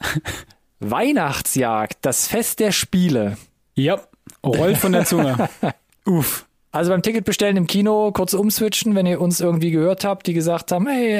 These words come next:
Speaker 1: Eight-Bit Christmas zu Weihnachten im Kino, das ist doch was. Dann
Speaker 2: Mhm.
Speaker 1: also nicht wundern, das
Speaker 2: Mhm.
Speaker 1: heißt Weihnachtsjagd, das Fest der Spiele im Kino. Seit fünfundzwanzigsten elften noch in euren Lichtspielhäusern der Wahl, wenn er denn dann noch läuft. Ich hoffe schon, weil Weihnachtsfilm und so.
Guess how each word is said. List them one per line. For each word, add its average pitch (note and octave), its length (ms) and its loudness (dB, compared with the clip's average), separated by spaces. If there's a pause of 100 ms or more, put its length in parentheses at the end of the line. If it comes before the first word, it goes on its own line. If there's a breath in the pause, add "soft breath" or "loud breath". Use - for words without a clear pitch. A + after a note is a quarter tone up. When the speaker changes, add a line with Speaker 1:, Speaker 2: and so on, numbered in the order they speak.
Speaker 1:
Eight-Bit G3+ 380 -4
Christmas F3+ 600 -2
zu F3 120 0
Weihnachten E3 380 0
im C#3 40 -2
Kino, C3+ 380 0
das E3 160 0
ist - 140 -2
doch D#3+ 120 0
was. C3+ 380 0
Dann B2+ 140 0
Speaker 2:
Mhm. D3 60 0
Speaker 1:
also D3 180 0
nicht C#3+ 180 -2
wundern, E3 240 2
das D3 100 -2
Speaker 2:
Mhm. D#3 40 0
Speaker 1:
heißt C3+ 180 -4
Weihnachtsjagd, E3 640 -2
das C#3+ 120 -6
Fest - 240 -4
der C3 40 -2
Spiele A2+ 280 -4
im G2 120 -6
Kino. G2+ 240 -6
Seit D3 320 -2 (280 loud breath)
fünfundzwanzigsten G3 760 -2
elften D#3+ 640 -2
noch D3 260 -2
in D3+ 120 -2
euren C#3 480 0
Lichtspielhäusern C3+ 1040 -2
der A#2+ 160 -2
Wahl, A#2+ 360 0
wenn D#3+ 160 2
er G#3+ 120 2
denn E3 160 2
dann D3 160 0
noch C3+ 160 -2
läuft. C#3 260 0
Ich C3+ 120 -4
hoffe C3+ 180 -4
schon, C#3+ 320 -2
weil A#2 140 -2
Weihnachtsfilm D3 480 -4
und D3+ 100 -6
so. D#3+ 180 -6